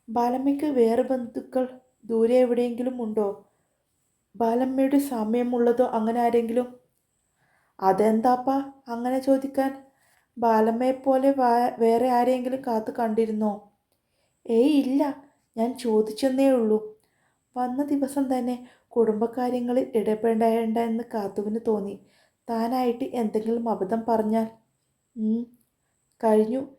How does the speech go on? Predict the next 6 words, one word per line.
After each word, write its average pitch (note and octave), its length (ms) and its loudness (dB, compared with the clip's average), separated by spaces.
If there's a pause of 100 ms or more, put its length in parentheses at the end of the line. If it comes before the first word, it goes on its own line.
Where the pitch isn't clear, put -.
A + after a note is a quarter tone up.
(260)
ഇനി B3+ 240 -2
താൻ B3 260 2
പോയി B3 220 2
കുളിച്ചോ, A3+ 440 -2 (420)
ഞാനിതൊക്കെ B3 640 -2 (140)
അപ്പോഴേക്കും A3+ 600 2